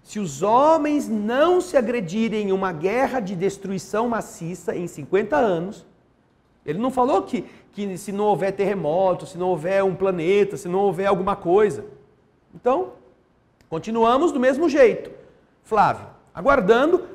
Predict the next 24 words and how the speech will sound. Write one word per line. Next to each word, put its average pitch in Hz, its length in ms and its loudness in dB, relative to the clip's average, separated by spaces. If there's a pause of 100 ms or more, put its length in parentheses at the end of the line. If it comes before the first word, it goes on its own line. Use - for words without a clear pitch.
(260)
o 240 80 -4
desenrolar 240 580 4
das 226 160 0
coisas, 240 340 2
tentando 240 440 0
fazer 220 280 0
o 214 60 2
melhor 202 320 2
que 202 80 -10
podemos, 220 460 0
porque 175 240 -6
nós 202 240 0
podemos 214 600 0
interferir 196 680 -2
positivamente 190 720 -2
no 170 80 -2
karma 196 400 -2
da 180 120 2
humanidade, 185 800 2 (720)
individualmente. 233 1040 4 (600)
Nós 294 180 2
fizemos 440 380 2
um 277 100 6
programa, 196 720 4